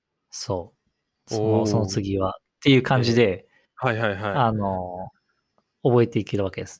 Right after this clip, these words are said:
Speaker 1: 結構ね、まあ、ちょっと覚える時に、
Speaker 2: はい。
Speaker 1: このイメージの中に物を置くんで時間かかるんすけど、
Speaker 2: はい。
Speaker 1: でも、あの、
Speaker 2: はい。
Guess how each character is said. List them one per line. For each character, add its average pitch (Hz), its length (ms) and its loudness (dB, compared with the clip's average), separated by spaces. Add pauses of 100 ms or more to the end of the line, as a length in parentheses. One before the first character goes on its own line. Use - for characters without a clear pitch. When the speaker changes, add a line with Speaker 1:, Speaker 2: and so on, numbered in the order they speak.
Speaker 1:
結 262 220 -2
構 107 200 0
ね、 95 300 -10
ま 147 100 2
あ、 - 20 -4
ち - 100 -4
ょ - 20 -8
っ - 20 -16
と 143 160 2
覚 175 160 6
え 208 40 6
る 202 100 2
時 196 220 0
に、 110 140 0
Speaker 2:
は 98 60 -2
い。 92 60 -12
Speaker 1:
こ - 160 0
の 113 180 2
イ 143 80 -2
メ 170 120 4
ー - 20 2
ジ 135 120 -2
の 110 60 -2
中 110 180 -2
に 104 80 -2
物 120 260 2
を 110 40 4
置 104 200 -2
く - 20 0
ん 104 80 -2
で 95 120 -4
時 104 140 -4
間 143 160 0
か 139 100 -6
か 147 120 0
る 131 60 0
ん 107 60 -4
す - 80 -8
け 92 100 -12
ど、 85 160 -8
Speaker 2:
は 85 60 -18
い。 - 40 -20 (540)
Speaker 1:
で 151 60 4
も、 104 220 0
あ - 20 0
の、 95 120 -2
Speaker 2:
は 92 60 -8
い。 - 40 -16